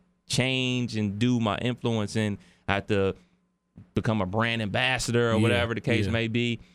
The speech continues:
Speaker 1: So then Instagram blew up. So you got your Instagram and you had your YouTube. So you're, you're telling people to check out your YouTube page 'cause that's still getting you a little bit of money, but you're getting money because you saying, "All right, use my promo code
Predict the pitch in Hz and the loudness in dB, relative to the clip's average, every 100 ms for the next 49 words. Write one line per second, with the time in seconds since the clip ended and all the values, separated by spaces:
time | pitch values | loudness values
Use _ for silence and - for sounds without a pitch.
0 | _ - 101 101 101 107 110 143 160 127 | _ -2 2 2 2 0 0 -2 -2 -2
1 | 110 113 107 95 - _ - 110 110 101 | 0 0 0 -2 -4 _ -2 2 2 2
2 | 85 - - 98 95 98 98 98 101 95 | -2 -8 -6 -2 0 -2 -2 0 0 0
3 | - 95 120 117 104 110 117 107 87 90 | -4 -2 -2 -2 -2 0 0 -2 -4 -2
4 | 95 87 85 - 71 - - _ _ _ | -2 -2 -4 -4 -6 -6 -10 _ _ _
5 | 117 123 123 - 123 123 123 101 98 92 | 2 2 2 2 2 2 0 -2 -2 -2
6 | - - - 90 85 - - - 107 101 | -4 -10 -4 -2 -2 -4 -6 0 0 0
7 | 110 98 - 110 117 113 87 101 135 - | -2 -2 -2 -2 0 -4 -4 -2 0 2
8 | 131 113 127 123 120 - 92 107 110 120 | 0 2 0 0 -2 -4 -2 -2 -2 -2
9 | 113 107 113 107 98 131 139 120 107 104 | -2 0 0 0 2 2 2 0 0 -2
10 | 110 101 95 98 104 104 98 107 104 101 | -2 -2 -4 -2 -2 -2 -2 -2 -4 -6
11 | 101 98 95 92 98 - 104 104 123 120 | -2 -2 -2 -4 -6 -4 -4 -2 -4 -4
12 | 110 139 127 117 - 147 143 135 131 143 | -2 0 0 0 0 0 0 -2 0 0
13 | 143 143 135 | 2 0 -2